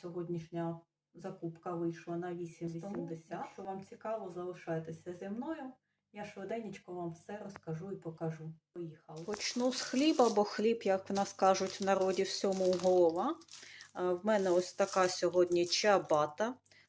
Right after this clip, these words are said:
Е, тут триста грамів, коштувала вона п'ятдесят дев'ять центів. Дуже ще свіженька, зараз буду снідати з нею.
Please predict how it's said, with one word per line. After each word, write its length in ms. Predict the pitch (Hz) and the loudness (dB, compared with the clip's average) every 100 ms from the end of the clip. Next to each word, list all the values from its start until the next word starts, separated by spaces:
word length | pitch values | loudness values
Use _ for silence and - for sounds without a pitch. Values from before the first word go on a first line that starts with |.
| _ 180 | _ -2
Е, 160 | 180 | 0
тут 300 | 180 208 - | 0 -4 -6
триста 440 | 202 208 - 190 180 | -4 -4 -2 0 0
грамів, 560 | 180 170 175 254 - | 2 0 2 -2 -2
коштувала 680 | 190 240 - 196 180 180 175 | 0 0 0 0 2 4 4
вона 300 | 175 185 190 | 2 0 -2
п'ятдесят 640 | - 185 185 175 - 170 160 | -2 -2 -2 -6 -4 -4 2
дев'ять 420 | 165 165 156 156 | 2 2 0 -2
центів. 480 | - 202 311 - 247 - - - - - | -2 0 0 -2 -2 -4 -20 -20 -16 -4
Дуже 280 | 202 185 185 | -2 0 0
ще 300 | - - 185 | -2 -4 -4
свіженька, 720 | - 180 175 233 330 - 202 | 2 2 2 0 0 0 0
зараз 360 | 196 208 208 | 0 0 -4
буду 340 | 175 185 196 196 _ _ _ _ | -6 -4 -4 -6 _ _ _ _
снідати 600 | - 185 175 165 - 170 | -2 2 4 2 -2 -4
з 100 | 170 | -2
нею. 340 | 165 160 | -2 -2